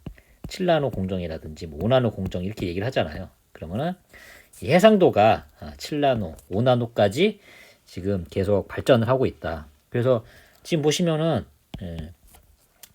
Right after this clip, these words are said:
예전에 뭐 이를테면 백 나노에서 뭐 구십 나노, 팔십 나노에서 십 나노, 그리고 서브 십 나노라고 얘기를 해서 십 나노 이하로 떨어졌기 때문에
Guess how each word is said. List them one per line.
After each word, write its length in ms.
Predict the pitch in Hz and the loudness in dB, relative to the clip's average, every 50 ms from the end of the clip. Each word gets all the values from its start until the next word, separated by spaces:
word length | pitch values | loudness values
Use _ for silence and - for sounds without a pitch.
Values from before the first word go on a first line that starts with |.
| _ 90 | _ -2
예전에 480 | 95 123 143 156 170 147 135 98 78 - - _ - | 2 2 6 6 6 6 6 2 0 -4 -10 _ -16
뭐 120 | - 87 92 | -12 -8 -8
이를테면 360 | 107 113 - - 98 113 120 | -8 -6 -4 -4 -4 -4 -4
백 160 | - - 120 | -2 -2 0
나노에서 720 | 143 160 165 151 143 131 113 95 92 - 117 104 85 - - | 4 6 6 6 6 4 2 2 2 0 0 -2 -2 -4 -10
뭐 140 | - - - | -14 -14 -14
구십 300 | - - - - 135 127 | -12 -10 -8 -6 -4 -2
나노, 380 | 117 110 104 95 90 80 - - | 0 0 0 0 -4 -6 -8 -6
팔십 260 | - 139 - - 147 | -6 -6 -6 -6 -4
나노에서 520 | 131 120 110 101 92 82 - 147 165 165 - - _ _ | -2 -2 -2 -2 -2 -4 -4 -4 -6 -6 -8 -20 _ _
십 200 | - - - 185 | -18 -10 -6 -2
나노, 400 | 180 170 160 139 110 85 76 - - | 0 2 2 2 0 -2 -6 -10 -14
그리고 300 | - - 101 110 156 160 | -8 -6 -2 0 0 2
서브 280 | - 190 208 196 202 | 4 4 6 6 6
십 120 | - - 180 | 4 4 2
나노라고 520 | 165 165 156 143 135 123 123 110 101 92 | 2 2 2 2 2 2 2 2 2 0
얘기를 240 | 85 82 87 82 82 | -2 -4 -6 -8 -8
해서 300 | 80 - 143 165 180 - - - - - _ _ _ _ | -8 -6 -6 -6 -6 -8 -16 -20 -20 -20 _ _ _ _
십 160 | - - 175 | -14 -10 -4
나노 240 | 175 165 156 147 123 | -2 -2 -2 -2 -2
이하로 320 | 98 90 98 123 135 131 - | -2 -2 2 4 4 4 2
떨어졌기 340 | 139 120 110 95 - - | 0 -2 -2 -2 -4 -10
때문에 520 | 92 - 90 80 78 87 110 113 92 78 | -8 -8 -8 -8 -6 -6 -6 -6 -6 -8